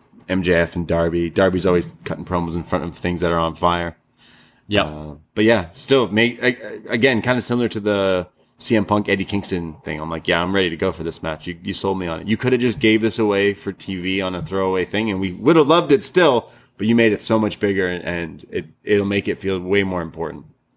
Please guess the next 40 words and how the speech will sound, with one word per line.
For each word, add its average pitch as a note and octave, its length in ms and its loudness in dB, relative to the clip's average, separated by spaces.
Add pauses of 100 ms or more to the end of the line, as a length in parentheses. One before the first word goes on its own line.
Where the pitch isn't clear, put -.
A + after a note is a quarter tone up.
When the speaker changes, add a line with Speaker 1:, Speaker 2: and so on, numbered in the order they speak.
(360)
Speaker 2:
Oh C#3+ 160 4
yeah, G#2+ 280 2
this, - 480 0 (100)
this B2+ 260 4
match, A2 320 0
I G#2+ 80 0
think G#2 220 -6
they've F#2+ 160 -4
done G2 180 -6
such - 280 -6
a G#2+ 40 -12
great F#2 280 -6
job. F#2 320 -6 (480)
Um, F#2 420 -4 (400)
I, A2 560 2 (640)
I A2+ 120 4
wonder D#3+ 260 4
if D3 120 2
this D3+ 180 0
one C#3+ 200 -2
goes C3+ 220 0
beyond C#3 260 0
the B2 60 -2
pay-per-view, F#2 560 -6
'cause G2+ 160 -8
I, G#2 80 0
I G#2+ 180 -4
feel B2 280 0
like A#2 340 2 (840)
there's A2 300 2
a A2 60 0
lot A2+ 200 2
of A2 80 -4
juice G#2+ 360 -2
in G2 100 -6
this F2+ 180 -8
feud. E2 360 -12 (480)
Speaker 1:
Yeah. F#2+ 300 2 (540)
You G2+ 140 0
could, F#2 240 -2